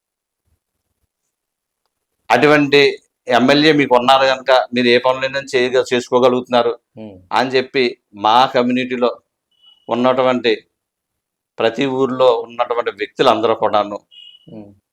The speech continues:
Speaker 1: మన దూరంపూడి చంద్రశేఖర్ రెడ్డి గారి గురించి చాలా గొప్పగా చెప్పుకుంటారు.
Speaker 2: ఓకే. సార్, ఇంతకీ ఏం పేరు పెట్టారు సార్ కమ్యూనిటీ హాల్‌కి? అంతమంది మరి ఏం పెట్టారు?
Speaker 1: ఇంకా పేరు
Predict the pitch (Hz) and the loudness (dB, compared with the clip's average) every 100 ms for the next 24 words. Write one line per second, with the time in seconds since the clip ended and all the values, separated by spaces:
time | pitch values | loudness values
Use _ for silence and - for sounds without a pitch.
0 | _ 113 113 107 113 113 120 120 110 107 | _ -8 0 2 2 0 -4 -4 -4 -2
1 | 113 110 107 101 101 101 101 101 101 - | -2 -2 -6 -6 -4 -4 -4 -16 -20 -20
2 | - _ _ _ _ - 104 110 107 101 | -20 _ _ _ _ -2 0 0 0 -2
3 | - 117 123 113 - 101 92 78 - _ | -2 -2 -2 -4 -8 -10 -10 -14 -20 _
4 | - 98 _ 95 95 _ _ 143 135 139 | -20 -20 _ -20 -20 _ _ 0 0 -2
5 | 139 131 123 131 170 170 156 156 127 120 | 0 0 0 0 -2 0 0 0 -2 -4
6 | 117 110 110 104 104 - 110 113 110 110 | -2 -6 -8 -12 -12 -10 -10 -8 -6 -6
7 | 107 - 107 101 98 - 101 101 101 101 | -8 -8 -10 -10 -14 -18 -18 -16 -16 -18
8 | 98 101 - 95 92 - _ 104 95 127 | -18 -18 -14 -14 -14 -18 _ -6 -4 -2
9 | 113 123 123 | 0 0 2